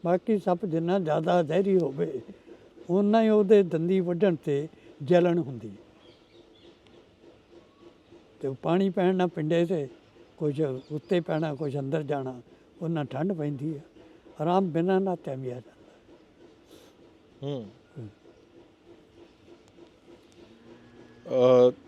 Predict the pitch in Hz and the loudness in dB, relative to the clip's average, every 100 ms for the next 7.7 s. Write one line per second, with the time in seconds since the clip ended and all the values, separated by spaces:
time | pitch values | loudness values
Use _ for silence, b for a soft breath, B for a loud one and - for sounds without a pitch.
0 | - - - - - - - 143 - 151 | -20 -20 -20 -20 -20 -8 -6 -4 -2 0
1 | 143 156 156 - - - 127 123 120 117 | 4 6 6 2 -8 -2 2 4 4 4
2 | 113 110 - 123 139 147 151 156 139 147 | 2 -2 -2 -2 0 -2 -2 -4 -4 -10
3 | - - _ - 120 127 - 123 131 135 | -16 -20 _ -8 -2 -2 0 0 0 0
4 | 143 139 139 127 107 - 120 117 135 175 | 0 0 -2 -2 -4 -8 -4 -4 -6 -14
5 | - - - _ - - _ - - _ | -20 -20 -20 _ -20 -20 _ -20 -20 _
6 | - - 131 131 135 135 135 131 127 - | -20 -10 -2 2 4 4 4 0 -4 -12
7 | - - 156 165 180 165 | -20 0 2 4 2 2